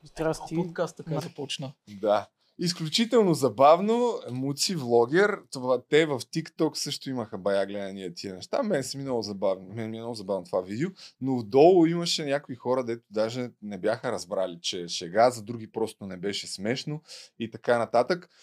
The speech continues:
Speaker 3: Но защо казвам, че си промених мнението? Защото всъщност голяма част от смешките вътре са твоя дел, нали? Аз ти пратих един текст, който ти преправи,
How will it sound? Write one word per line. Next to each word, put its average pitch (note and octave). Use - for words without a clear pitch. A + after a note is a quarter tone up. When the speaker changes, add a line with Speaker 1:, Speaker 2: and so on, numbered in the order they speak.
Speaker 3:
Но C3+
защо A2+
казвам, D#3
че -
си -
промених B2+
мнението? A#2+
Защото C3
всъщност D3
голяма A#2+
част D#3
от B2
смешките A2+
вътре G#2
са D3+
твоя E3
дел, G2+
нали? F#2+
Аз A#2
ти -
пратих C#3+
един G2+
текст, -
който A2
ти B2
преправи, B2